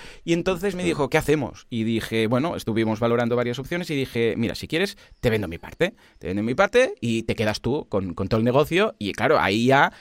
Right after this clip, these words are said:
Speaker 1: ya es distinto, porque en lugar de trescientos y pico que te puede quedar, pues ya son ochocientos, bueno, menos evidentemente, ¿eh? Menos, estoy hablando de facturación, ¿eh? Tenemos que quitar el iva y tal. Y entonces, claro, se animó y dijo, "Ah, pues mira, sí, ¿sabes qué? Va, te lo compro".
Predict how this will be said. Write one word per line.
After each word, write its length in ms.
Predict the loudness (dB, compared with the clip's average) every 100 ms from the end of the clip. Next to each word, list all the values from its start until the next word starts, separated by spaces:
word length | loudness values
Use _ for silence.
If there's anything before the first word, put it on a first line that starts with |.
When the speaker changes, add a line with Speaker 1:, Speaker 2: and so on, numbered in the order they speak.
| -6
Speaker 1:
ya 80 | -2
es 60 | 0
distinto, 440 | 0 0 0 -2
porque 140 | -4 -4
en 60 |
lugar 240 | 0 2 2
de 400 | 4 4 2 2 -2 -2
trescientos 360 | -2 -2 0
y 40 | -2
pico 220 | -4 -6
que 80 | -4
te 80 |
puede 160 | -2 -2
quedar, 400 | 2 4 4 0
pues 140 | -4
ya 80 | -4
son 180 | -4 -4
ochocientos, 720 | -4 -4 0 0 2 -2 -2
bueno, 240 | -6 -6 -6
menos 240 | -10 -8
evidentemente, 600 | -6 -6 -6 -8 -8 -6
¿eh? 60 | -4
Menos, 240 | -4 -8 -10 -16
estoy 200 | -4 2
hablando 200 | 2 2
de 80 | 0
facturación, 500 | -2 -6 -6 -6 -8
¿eh? 100 | -10 -12 _
Tenemos 220 | -8 -8
que 80 | -6
quitar 160 | -4 -2
el 140 | -2
iva 100 | -2
y 60 | 0
tal. 200 | 0 -2 -10 -20 -12 -2
Y 60 |
entonces, 300 | 2 2 2
claro, 180 | 2 2
se 120 | 4
animó 260 | 2 2 0
y 40 |
dijo, 240 | -2 -4 -8
"Ah, 80 | -2
pues 140 | 2 2
mira, 160 | 0
sí, 200 | 0 -2
¿sabes 220 | 0 -2
qué? 260 | 2 2 2 2
Va, 200 | 2 2
te 80 | 0
lo 60 | 2
compro". 340 | 2 0